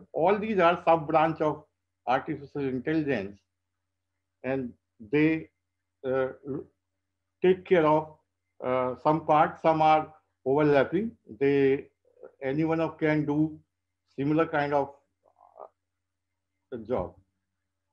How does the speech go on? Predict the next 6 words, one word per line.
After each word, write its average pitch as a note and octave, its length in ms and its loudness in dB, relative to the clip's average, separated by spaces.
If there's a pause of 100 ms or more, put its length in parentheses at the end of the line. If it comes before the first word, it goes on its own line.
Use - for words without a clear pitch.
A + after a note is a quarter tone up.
(880)
So E3 180 0
let E3+ 300 2
us G3 160 -2 (240)
begin E3+ 280 -6
with E3 200 -8 (100)
quickly G3 540 -6